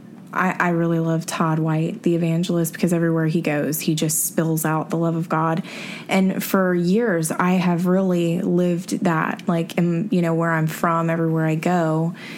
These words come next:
And, um, even my, my daughter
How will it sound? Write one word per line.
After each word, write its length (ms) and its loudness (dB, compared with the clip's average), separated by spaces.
And, 400 2
um, 580 0
even 400 2
my, 480 2
my 160 2
daughter 600 2